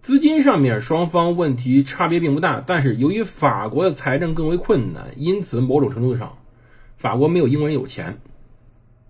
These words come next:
而原材料相差更远，问题在于英国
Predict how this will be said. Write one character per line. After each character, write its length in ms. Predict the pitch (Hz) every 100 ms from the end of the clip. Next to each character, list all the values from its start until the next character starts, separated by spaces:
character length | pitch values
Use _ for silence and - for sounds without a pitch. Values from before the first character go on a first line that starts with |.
| _ _ - - -
而 160 | - 185
原 160 | 185 175
材 100 | 185
料 300 | 190 - - - - - _ - - - _ _
相 220 | - 156
差 100 | 139
更 180 | 139 131
远， 140 | - - - - _ _ _ -
问 180 | 147 156
题 80 | 160
在 180 | 160 131
于 160 | 139
英 360 | 156 160 175 165
国 300 | 135 143